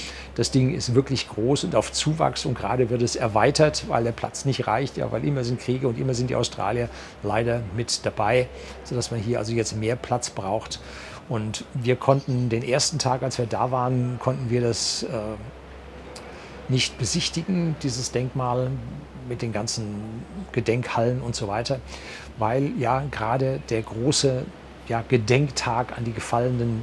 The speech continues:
des Jahres stattfand mit einer riesigen Menge an geladenen Gästen.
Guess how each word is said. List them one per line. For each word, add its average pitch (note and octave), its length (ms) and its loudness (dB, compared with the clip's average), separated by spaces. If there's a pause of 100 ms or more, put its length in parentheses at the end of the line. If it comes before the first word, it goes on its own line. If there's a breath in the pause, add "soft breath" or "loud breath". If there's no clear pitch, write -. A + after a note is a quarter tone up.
des A2+ 280 2
Jahres A2 680 0 (200 loud breath)
stattfand - 680 -2
mit A#2 120 2
einer G#2 240 -2
riesigen A#2 460 2
Menge A#2+ 300 2 (240 loud breath)
an A2+ 140 0
geladenen G#2+ 600 2
Gästen. A2+ 580 2